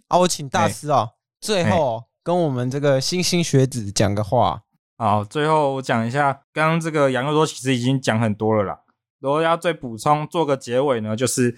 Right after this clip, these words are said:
Speaker 2: 这些都是你自己的选择啦，对不对？然后请养乐多最后再讲一句话啊，大家好，我是养乐多，最后再对大家说一句话，虽然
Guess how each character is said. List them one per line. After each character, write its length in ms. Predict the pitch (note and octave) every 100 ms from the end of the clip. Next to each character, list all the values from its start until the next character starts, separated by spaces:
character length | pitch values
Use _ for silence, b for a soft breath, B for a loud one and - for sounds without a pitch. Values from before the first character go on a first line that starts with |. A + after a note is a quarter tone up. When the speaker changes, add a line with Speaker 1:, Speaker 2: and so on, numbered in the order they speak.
| -
Speaker 2:
这 120 | D3
些 200 | D3+ D#3+
都 120 | E3
是 160 | D#3 E3
你 160 | B2+
自 140 | A2 C#3
己 200 | - A2
的 60 | G#2+
选 220 | - G2
择 220 | - F2
啦， 280 | F#2+ F2 - _ _
对 60 | G#2+
不 40 |
对？ 140 | G#2+ G#2+
然 120 | F#2 -
后 140 | C#3
请 180 | - D3+
养 140 | B2
乐 120 | C#3+
多 220 | D3 C#3+ C#3
最 140 | C#3
后 100 | C#3
再 180 | C3+ C3+
讲 200 | A2+ F#2+
一 20 |
句 160 | A2 G#2+
话 200 | G#2 - _ _ _ _ _
啊， 120 | C#3 C#3
大 140 | D3+
家 160 | D3 C#3
好， 140 | A#2+
我 40 |
是 140 | G#2+ C3+
养 140 | A#2
乐 120 | A#2+
多， 360 | A#2+ A2+ G2+ - _
最 120 | D3+
后 220 | D3+ D3+ D#3 _ _
再 100 | - D3+
对 140 | D#3
大 180 | D3+ D3
家 40 |
说 220 | C#3+ C#3+
一 20 | C3
句 120 | B2
话， 260 | C3 A#2 F#2+
虽 180 | -
然 220 | D#3 D3+